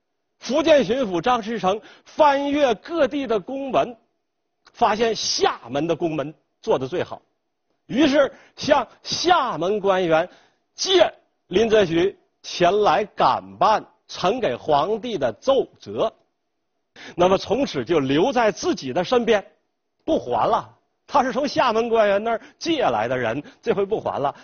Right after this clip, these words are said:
留在自己身边做自己的幕僚。他把林则徐啊看成是自己的学生辈儿，向他传授公事上的知识、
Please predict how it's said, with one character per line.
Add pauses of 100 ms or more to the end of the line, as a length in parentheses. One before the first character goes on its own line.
留
在
自
己
身
边
做
自
己
的
幕
僚。 (1400)
他
把
林
则
徐
啊 (240)
看
成
是 (240)
自
己
的 (180)
学
生
辈
儿， (220)
向
他
传
授 (280)
公
事
上
的
知
识、